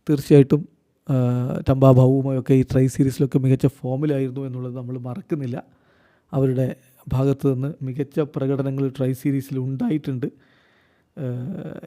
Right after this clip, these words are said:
എന്നാൽ പോലും സൗത്ത് ആഫ്രിക്കയെ സംബന്ധിച്ചിടത്തോളം എത്രത്തോളം കിരീട സാധ്യതയുണ്ട്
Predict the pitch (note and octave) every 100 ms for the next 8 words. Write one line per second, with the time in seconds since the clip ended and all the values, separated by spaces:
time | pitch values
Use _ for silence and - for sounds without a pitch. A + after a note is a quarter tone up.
0 | - F3+ F3+ E3 D#3 D#3+ D3 D3 C#3 C#3
1 | D3+ C#3 C#3 C3+ B2+ B2+ C#3+ C#3 B2 -
2 | _ _ _ _ - - _ D3 C#3+ D#3
3 | D#3+ D#3+ D#3+ D3+ - - - F3+ G3+ F#3+
4 | F3 D#3 C3+ C#3+ C#3 B2+ C#3